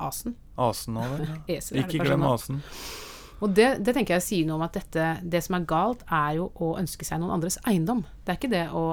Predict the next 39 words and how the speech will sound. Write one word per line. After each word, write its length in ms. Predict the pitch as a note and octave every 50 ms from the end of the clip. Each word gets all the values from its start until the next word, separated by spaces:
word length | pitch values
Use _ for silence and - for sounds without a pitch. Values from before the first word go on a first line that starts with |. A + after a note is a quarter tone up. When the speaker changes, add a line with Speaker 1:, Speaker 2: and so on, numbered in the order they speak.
| E3 - -
Speaker 1:
ha, 80 | F3 E3 - - - - -
ha, 140 | - E3+ E3+ E3 - -
ha 140 | E3+ E3 E3
seksuell 480 | D#3+ - F3 - - - F#3+ E3+ F3 F3+
lyst 480 | G3+ C#4 - - - - - - - - - -
på 240 | - - F3 E3 D#3+ D#3 - - - -
noen 160 | - F3 E3+
andres 200 | E3 D#3 D3+ -
kone. 300 | - - E3+ D#3 F3+ A#3
Det 80 | B3+ F#3+
er 60 | F#3
ikke 100 | A3+ G3+ F3
det 120 | E3+ D3 -
som 140 | - - F3
nødvendigvis 280 | E3 D3+ D3+ D3 D3+ D#3+
er 80 | -
problemet, 320 | F3 D#3+ D#3 D3 E3+ G3+ G#3
men 120 | F#3 E3+
det 60 | D3
er 220 | C#3 C#3+ D3+ D#3 - - - - - - - - -
å 200 | - F3 D#3+ D#3+ D#3+ D#3+ D#3+ - - - - - - E3 - - - -
ønske 420 | G#3 G3+ E3+ - - - - - -
seg 160 | - - -
andres 320 | E3+ D3 D#3 - D3 - - -
eiendom. 440 | - E3+ D3+ - - - - - D#3+ - - -
Og 120 | - F#3+
da 100 | E3+ E3 E3 F3 E3+
er 240 | D#3+ D3+ D3 D#3+ E3
jo 100 | F3+ F#3+ - - -
ektefellen, 480 | G#3+ - - D#3 - D#3 D#3 A3 D#4 - - - - - - - - - - - - - -
eller 260 | - - E3 D#3+ D3+ D3+
da 80 | E3 - - - - -
kona, 460 | - - - A3+ D#3+ D#3 D#3+ F#3 C#4 -
for 160 | - F3+ E3
å 20 |
være 140 | E3 E3+ E3+
helt 120 | D3+ -
konkret, 360 | E3+ D#3+ - - D4+ E4 - - - - - - - - - - -
eiendom 560 | - A3 F#3+ D3 C3+ C#3 C#3+ D#3 E3 F3 D#3